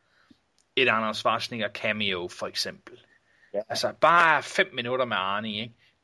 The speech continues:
Speaker 1: Det, det tror jeg ville have hjulpet den her film gevaldigt.
Speaker 2: Jo, og man kan sige, det, altså, hvis der bare er sket noget i tendenser med film, så er det jo bare gået endnu mere i den retning. Nu kan man sige, og jeg jo næsten postulere nu, at der ikke er noget navn, der virkelig kan trække, altså sådan virkelig trække,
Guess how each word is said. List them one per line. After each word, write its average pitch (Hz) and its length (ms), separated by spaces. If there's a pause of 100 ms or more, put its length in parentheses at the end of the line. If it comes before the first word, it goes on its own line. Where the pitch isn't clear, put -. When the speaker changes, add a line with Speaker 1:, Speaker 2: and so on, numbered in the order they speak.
Speaker 1:
Det, - 240
det 123 100
tror 151 160
jeg 117 100
ville 104 160
have 104 360
hjulpet 120 240
den 117 80
her 107 100
film 95 340
gevaldigt. 98 720
Speaker 2:
Jo, 95 80 (120)
og 95 100
man 98 100
kan 113 120
sige, 117 240
det, 107 260
altså, 107 140
hvis 101 120
der 101 120
bare 104 140
er 110 40
sket 113 240
noget 120 480
i 101 280
tendenser 110 420
med 101 140
film, 107 220
så 117 100
er 110 40
det 117 60
jo 110 80
bare 104 200
gået 101 240
endnu 131 140
mere 104 280
i - 20
den 101 240
retning. 95 320
Nu 113 100
kan 123 100
man 107 100
sige, 104 320 (640)
og 98 100
jeg 98 60
jo 101 60
næsten 117 360
postulere 110 440
nu, 110 200
at 104 100
der 104 80
ikke 101 200
er 104 40
noget 104 220
navn, 104 300 (400)
der 113 80 (120)
virkelig 113 380
kan 92 120
trække, 92 520
altså 117 260
sådan 120 300
virkelig 147 340
trække, 98 340